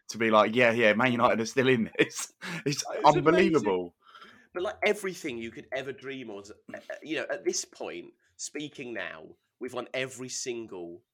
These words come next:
Speaker 2: every single, well, except where we were cheated out two points by a linesman who,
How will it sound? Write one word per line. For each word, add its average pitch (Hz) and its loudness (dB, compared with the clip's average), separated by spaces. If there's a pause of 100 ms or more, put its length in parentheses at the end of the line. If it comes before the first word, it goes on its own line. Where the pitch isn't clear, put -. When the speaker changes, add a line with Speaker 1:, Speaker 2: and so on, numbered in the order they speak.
(440)
Speaker 2:
every 131 -6
single, 117 -10
well, 85 -14
except - -16
where 101 -10
we 98 -10
were 95 -14
cheated 104 -14
out 82 -10
two 95 -16
points 90 -14
by 95 -6
a - -6
linesman 92 -12
who, 95 -14